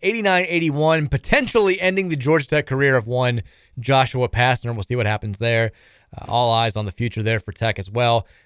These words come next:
But Pitt and Wake Forest advance to the quarterfinals today. We got, uh, two more games coming up tonight. But Louisville, unfortunately,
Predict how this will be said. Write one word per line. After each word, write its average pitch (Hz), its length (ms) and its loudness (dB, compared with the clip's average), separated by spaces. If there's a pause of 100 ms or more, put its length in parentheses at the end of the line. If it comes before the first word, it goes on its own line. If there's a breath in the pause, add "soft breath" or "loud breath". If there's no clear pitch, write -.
But - 160 -16
Pitt 147 320 0
and 165 220 0
Wake 143 180 2
Forest 127 320 0
advance 117 380 -2
to 113 80 -8
the 107 80 -8
quarterfinals 113 560 -2
today. 107 320 -2
We 107 80 -4
got, 104 260 -6 (340 soft breath)
uh, - 140 -14
two 143 140 -4
more 127 160 0
games 117 280 0
coming 110 200 -4
up 101 80 -8
tonight. 131 360 0
But 131 120 -8
Louisville, 180 340 4
unfortunately, 135 720 -2